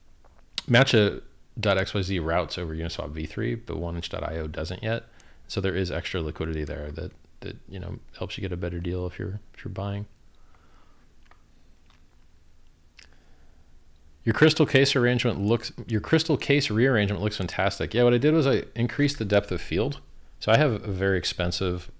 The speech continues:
very wide and large lens, which makes a very thin depth of field, which blurs the background, which is artistic and pretty. But it's also the opposite of showing off all the stuff behind you.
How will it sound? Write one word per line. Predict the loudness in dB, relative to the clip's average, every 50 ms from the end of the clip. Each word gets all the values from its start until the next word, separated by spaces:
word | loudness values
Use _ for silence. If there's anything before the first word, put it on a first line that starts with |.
| -20 -14
very | -10 -6 -2 -2 0 0 0 0 -2 -4 -6 -8
wide | -10 -6 -4 -2 0 0 0 -2 -2 -6 -10 -14 -12
and | -8 -6 -6 -6 -8 -8 -10
large | -6 -2 -2 0 0 -2 -2 -4
lens, | -6 -4 -4 -2 -2 -4 -4 -8 -12 -18 -20 -20 -20 -20 -20 -20 -20 -18 -12
which | -8 -6 -4 -2
makes | -2 -2 -2 0
a | 0
very | 2 0 0
thin | -2 -4 -2 0 2 2 2 4
depth | 4 2 2 2 -2
of | -4 -4
field, | -4 -4 -2 -2 -2 -2 -4 -8 -12 -18 -12 -10
which | -10 -10 -6 -2
blurs | 0 2 2 2 0
the | -2 -4
background, | -2 0 0 0 0 -2 -2 -2 -2
which | -2 -4 -4
is | -6 -4
artistic | -4 -4 -4 -2 -4 -4 -4 -6 -6 -6
and | -6 -6
pretty. | -6 -4 -2 -2 -2 -2 -4 -8 -12 -16 -16 -16 -16 -16 -16 -16 -16 -16 -16 -18 -12 -4
But | -2 -2
it's | 2 4
also | 2 4 4 2
the | 2 2 0
opposite | 0 2 2 2 2 0 0 0 0 0
of | 0 0
showing | 0 0 0 0 0 0
off | 0 0 -2 -2
all | -4
the | -4
stuff | -4 -4 -2 -2 -4 -2 -4
behind | -8 -8 -8 -8 -10
you. | -10 -10 -10